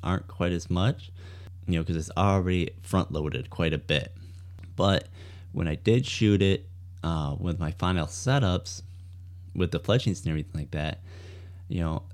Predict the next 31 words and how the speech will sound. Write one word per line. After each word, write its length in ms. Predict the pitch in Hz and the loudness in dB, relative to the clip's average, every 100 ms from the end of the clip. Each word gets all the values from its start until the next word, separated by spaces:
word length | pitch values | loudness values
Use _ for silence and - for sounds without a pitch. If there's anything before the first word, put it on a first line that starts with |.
| - | -2
that, 360 | 92 85 - - - - | 2 4 2 -6 -12 -4
that 200 | - 78 | -2 2
lighter, 580 | 92 110 120 117 110 - - - - - - 90 | 4 6 8 6 4 0 -14 -16 -16 -16 -10 -4
uh, 260 | 76 76 | -2 -4
point 360 | - - 135 - | -4 0 2 4
weight, 340 | 123 139 - - - | 4 4 2 -8 -6
it 120 | - | -2
seemed 240 | - 127 165 | 4 4 6
a 20 | |
little 160 | 196 113 | 4 4
bit 100 | - | 4
faster, 320 | 87 107 127 | 4 4 2
but 160 | 107 | 4
it 160 | 101 92 | 4 4
did 220 | 107 127 | 4 4
seem 420 | - 110 101 101 101 - - - - | 2 4 4 4 0 -8 -16 -16 -14
to 840 | - - 104 92 90 87 87 87 92 101 - - - 123 | -6 2 4 6 4 4 4 2 0 -8 -12 -16 -6 -2
get 160 | 123 - | 0 2
a 60 | |
little 180 | 95 104 | 2 2
bit 80 | 117 | 4
more 160 | 113 98 | 4 4
haywire, 500 | 101 98 85 78 73 | 6 6 6 2 0
especially 420 | - 95 - 113 | 0 0 2 2
when 120 | 107 | 2
I 40 | |
started 280 | 92 92 90 | 2 2 2
getting 200 | 92 80 | 2 0
at 140 | 80 71 | 0 0
longer 300 | 78 80 69 | -2 -4 -2
distances. 720 | 87 - 98 - 110 131 | -2 0 0 4 2 2